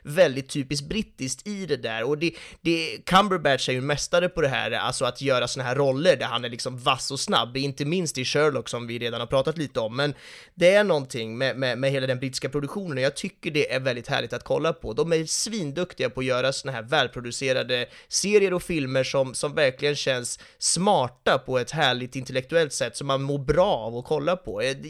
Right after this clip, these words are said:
jag pratar ju såklart utifrån min egen åsikt nu, men vad, vad tycker du om det här, Joel?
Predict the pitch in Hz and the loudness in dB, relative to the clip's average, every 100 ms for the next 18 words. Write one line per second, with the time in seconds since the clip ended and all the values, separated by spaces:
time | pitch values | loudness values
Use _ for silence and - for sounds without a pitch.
0 | 160 170 170 185 - 185 175 156 160 180 | -4 -4 2 2 2 0 -2 -4 -4 0
1 | 165 151 131 123 127 127 131 139 160 139 | 0 0 -8 -8 -8 -4 -2 -2 -2 -4
2 | 110 117 - - 131 151 139 160 156 180 | -6 -8 -10 -6 -2 -4 -2 0 2 2
3 | 180 170 185 170 110 107 92 62 | 0 -6 -4 -4 -6 -10 -12 -14